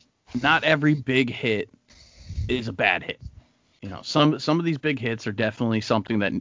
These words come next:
that are like, "That's, that's clean. Everything's okay with that." You could be mad about it, sure,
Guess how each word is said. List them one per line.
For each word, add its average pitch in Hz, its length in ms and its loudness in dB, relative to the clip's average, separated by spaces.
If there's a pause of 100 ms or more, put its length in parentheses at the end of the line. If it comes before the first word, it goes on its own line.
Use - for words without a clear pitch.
(120)
that 101 240 0
are 101 140 2
like, 101 200 0 (120)
"That's, - 340 -2 (140)
that's 104 220 0
clean. 131 460 6
Everything's 113 420 0
okay 120 260 2
with 107 120 2
that." 95 160 0
You 127 100 4
could 131 120 -2
be 127 80 6
mad 160 240 6
about 131 260 4
it, 175 100 -4
sure, - 360 2